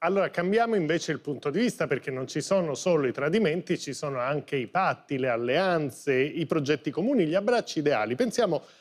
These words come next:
ai nemici di un tempo, P C e D C, che diventano addirittura un, eh, solo partito, il P D, con certo molti passaggi. E per stare ai giorni nostri, la grande coalizione che sostiene il governo Draghi. Allora, l'arte ha mai solcato questo terreno?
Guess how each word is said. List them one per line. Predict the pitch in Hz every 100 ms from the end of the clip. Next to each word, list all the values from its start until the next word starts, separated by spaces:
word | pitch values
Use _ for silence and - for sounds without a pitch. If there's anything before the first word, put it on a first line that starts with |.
| _
ai | 135 156
nemici | 170 165 -
di | 131
un | 143
tempo, | 208 202 - 127
P | - 160
C | -
e | 208 135
D | 151 233
C, | - - 208 208 -
che | - 143 160
diventano | 135 120 127 160 139
addirittura | 131 131 131 156 139 139 - _ _ -
un, | 135 147
eh, | 131
solo | 131 160 143
partito, | 123 131 120 196 151
il | 117
P | 98 135
D, | 131 185 - - _
con | - 123 120
certo | 143 131 143
molti | 135 180 175 -
passaggi. | 147 139 - 147 131
E | 139
per | 202
stare | - 240
ai | 147
giorni | 170 262
nostri, | 247 160 - 220
la | 160
grande | 135 143 139
coalizione | 233 196 - 165
che | 143 143
sostiene | - 170 - 151 143 156
il | 180 156
governo | 151 139 135
Draghi. | 131 120 113 180
Allora, | 233 160 - - _ _
l'arte | 156 208 247 247 - 202
ha |
mai | 180 220 233
solcato | 214 190 - 202 131 113
questo | 110 - 110
terreno? | 123 131 131 101